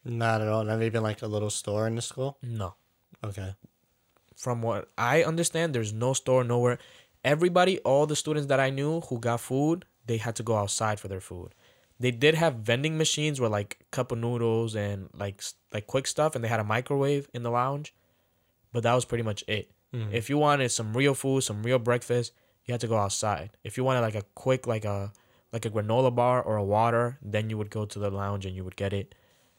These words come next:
Speaker 2: The only time when they offered food was if they had, like, a, an event,
Speaker 1: Right.
Speaker 2: like, a special, like, a hiring event or a career day or something like that, they would have food. They would cater it. Um,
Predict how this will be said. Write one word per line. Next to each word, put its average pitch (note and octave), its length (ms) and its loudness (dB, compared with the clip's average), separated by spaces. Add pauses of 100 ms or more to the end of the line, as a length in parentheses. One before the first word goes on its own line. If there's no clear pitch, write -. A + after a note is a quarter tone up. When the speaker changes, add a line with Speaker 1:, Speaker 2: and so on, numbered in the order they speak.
(1080)
Speaker 2:
The B2+ 140 0
only F3+ 280 6
time D3 720 0
when A2+ 200 -2
they A2+ 160 2
offered A#2+ 460 0
food D3 520 0
was A2 480 -2
if G#2+ 160 -8
they A#2 100 -2
had, B2 120 0
like, A#2 180 0
a, A2 140 -2 (120)
an A2+ 80 -6
event, A2+ 360 -4 (540)
Speaker 1:
Right. G#2+ 240 -4 (160)
Speaker 2:
like, A2+ 140 -6
a A2 40 -4
special, A#2 320 -2
like, G#2 120 -2
a G2 60 -4
hiring B2+ 380 0
event A#2+ 300 0
or G#2 80 -2
a G2+ 60 -2
career A#2 360 -2
day A#2 260 2
or G2 140 -4
something A#2+ 280 -6
like B2 160 -6
that, C3+ 200 -4 (140)
they A#2+ 100 -4
would A#2 100 -2
have G#2+ 120 -6
food. F#2+ 320 -6 (220)
They G#2+ 80 -4
would G2+ 100 -4
cater G2 320 -4
it. - 180 -8 (600)
Um, G#2 480 -4